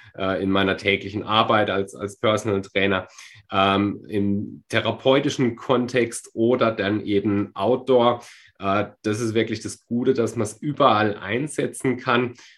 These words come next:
Man braucht die, jede, lediglich eine stabile Befestigung, aber das kann auch natürlich draußen ein stabiler Ast darstellen. Also ich gebe dir ein, ein Beispiel, ähm, ich gehe auch oft mit meinen Kunden raus, ähm, oder auch mit meinem eigenen Training, gehe dann joggen, habe einen kleinen Rucksack dabei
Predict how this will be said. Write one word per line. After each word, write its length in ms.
Man 120
braucht 360
die, 180
jede, 260
lediglich 540
eine 240
stabile 480
Befestigung, 920
aber 220
das 160
kann 200
auch 160
natürlich 460
draußen 420
ein 120
stabiler 760
Ast 420
darstellen. 640
Also 280
ich 140
gebe 140
dir 180
ein, 140
ein 180
Beispiel, 760
ähm, 500
ich 240
gehe 220
auch 320
oft 260
mit 120
meinen 300
Kunden 420
raus, 600
ähm, 400
oder 300
auch 200
mit 160
meinem 280
eigenen 380
Training, 680
gehe 160
dann 200
joggen, 420
habe 140
einen 160
kleinen 300
Rucksack 500
dabei 440